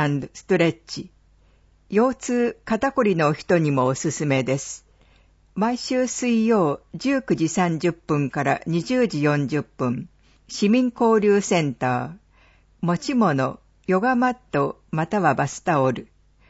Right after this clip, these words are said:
費用、一回八百円。問い合わせ、アイピラティス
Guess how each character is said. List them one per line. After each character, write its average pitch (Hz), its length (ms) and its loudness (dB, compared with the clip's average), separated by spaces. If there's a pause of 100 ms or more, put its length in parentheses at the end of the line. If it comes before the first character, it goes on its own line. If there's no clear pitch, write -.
(280)
費 269 180 0
用、 143 340 0 (320)
一 175 100 2
回 240 400 -2
八 202 320 -4
百 185 340 2
円。 123 320 -2 (560)
問 214 220 2
い 214 40 4
合 190 80 4
わ 180 140 2
せ、 - 360 -6 (420)
ア 220 120 2
イ 262 120 -4
ピ - 180 -2
ラ 175 160 2
テ 151 100 -2
ィ 151 60 2
ス - 180 -14